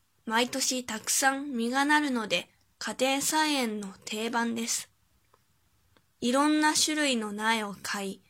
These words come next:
食べ比べするのも醍醐味です。また、摘み取った脇芽でさえ、土に刺すとすくすく育つほど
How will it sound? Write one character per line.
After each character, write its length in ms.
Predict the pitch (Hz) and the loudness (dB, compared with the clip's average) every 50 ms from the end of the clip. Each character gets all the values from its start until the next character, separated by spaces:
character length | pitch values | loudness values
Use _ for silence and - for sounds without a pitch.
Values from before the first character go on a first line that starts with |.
| _ _ _ _ _ _ _ _ - | _ _ _ _ _ _ _ _ -10
食 100 | 226 214 | -2 0
べ 100 | 240 254 | 0 0
比 60 | 254 - 277 277 269 269 | 0 0 2 2 2 2
べ 120 | 277 269 | 2 2
す 180 | 269 - 285 269 | 2 0 0 0
る 120 | 277 285 | 0 0
の 120 | 277 247 | 0 -2
も 180 | 220 202 196 - _ _ | -2 -4 -8 -12 _ _
醍 240 | - 202 202 196 | -8 -8 -6 -6
醐 100 | 196 208 | -6 -6
味 160 | 202 196 196 190 | -6 -6 -8 -8
で 200 | - 196 196 - | -8 -8 -8 -6
す。 240 | - - - - _ _ _ _ _ _ _ _ _ _ _ _ _ _ _ _ _ _ _ _ _ _ _ _ _ _ _ _ _ _ _ _ _ _ _ | -6 -8 -8 -10 _ _ _ _ _ _ _ _ _ _ _ _ _ _ _ _ _ _ _ _ _ _ _ _ _ _ _ _ _ _ _ _ _ _ _
ま 120 | 214 220 226 | -4 -4 0
た、 340 | - 233 226 233 247 - - _ _ _ _ _ _ - - _ _ _ | 4 6 6 6 4 2 -6 _ _ _ _ _ _ -20 -20 _ _ _
摘 200 | - - 262 262 | -2 0 2 2
み 160 | 285 302 294 | 2 2 2
取 140 | - 349 349 | 2 0 0
っ 40 | 339 - _ | -2 -6 _
た 160 | - 240 220 | -4 -4 -4
脇 320 | 208 208 226 - - 285 285 | -4 -6 -8 -6 -4 -2 0
芽 160 | 294 294 254 | 2 2 2
で 100 | 226 202 | 0 -2
さ 300 | 190 - - 233 214 208 | -4 -4 -4 -4 -4 -6
え、 120 | 196 - _ _ _ _ _ _ | -8 -12 _ _ _ _ _ _
土 260 | - - - - 247 | -10 -8 -6 -2 0
に 160 | 247 240 226 | 2 2 2
刺 180 | 226 - 220 208 | 0 -2 -4 -4
す 140 | - - - | -6 -8 -6
と 180 | - 190 190 190 | -6 -6 -6 -6
す 200 | - - - 311 | -6 -6 -6 -4
く 140 | 302 - 330 | -4 -2 0
す 160 | 320 - 254 | 0 0 -2
く 80 | 240 226 | -2 -4
育 320 | 214 - - 214 214 220 220 | -4 -4 -2 -2 -4 -4 -6
つ 140 | - - | -8 -10
ほ 160 | 202 185 196 190 | -10 -10 -10 -8
ど 160 | - - | -10 -10